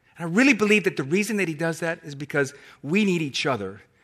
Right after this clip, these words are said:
to remind each other of the fact that we are in Christ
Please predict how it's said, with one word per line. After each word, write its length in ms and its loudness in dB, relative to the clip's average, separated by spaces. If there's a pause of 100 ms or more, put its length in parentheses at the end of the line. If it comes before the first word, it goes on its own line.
(280)
to 160 0
remind 580 2
each 260 -6
other 320 -12 (460)
of 80 -4
the 80 2
fact 320 0
that 320 -4
we 240 0
are 180 -2
in 200 -8
Christ 480 -16